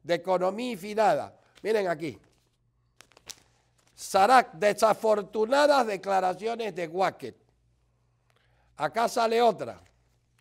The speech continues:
Sarak se queja por declaraciones de Wackett. Óigame,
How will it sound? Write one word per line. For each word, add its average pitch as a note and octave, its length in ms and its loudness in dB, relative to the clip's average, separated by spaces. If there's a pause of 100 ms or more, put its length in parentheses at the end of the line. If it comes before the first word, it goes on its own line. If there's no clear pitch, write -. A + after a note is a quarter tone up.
(680)
Sarak B3 520 6
se - 260 -6
queja C4+ 380 2
por G3 220 -4
declaraciones F#3 920 -4
de D3+ 120 -8
Wackett. C#3 400 -6 (460)
Óigame, E3 500 0